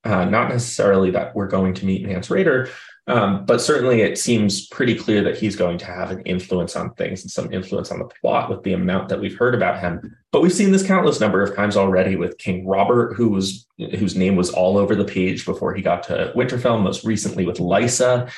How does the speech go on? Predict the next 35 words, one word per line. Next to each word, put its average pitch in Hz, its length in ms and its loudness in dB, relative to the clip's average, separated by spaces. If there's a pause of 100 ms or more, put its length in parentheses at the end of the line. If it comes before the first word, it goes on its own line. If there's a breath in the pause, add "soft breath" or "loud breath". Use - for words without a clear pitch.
(140 loud breath)
Some 104 200 0
of 90 100 0
the 92 60 -4
people 101 300 -2
in 90 140 0
King's 90 340 -4
Landing 98 400 0
were 98 160 2
also 95 240 0
brought 92 240 2
up, 87 140 -2
Littlefinger, 92 840 0
for 101 100 -2
instance, 92 360 -4
a 90 60 -2
number 90 440 0
of - 60 -8
times 101 400 -4
before 104 220 -4
they 92 100 0
even 95 300 -2
got 92 260 -8
there. 101 280 0 (320 loud breath)
Um, 95 440 0
and 117 100 2
so 139 80 0
you 143 160 2
can 151 120 0
just 139 160 -2
kind 113 180 2
of - 80 0
see 120 720 2
the 107 160 0
building 98 560 2 (120)
up 98 320 2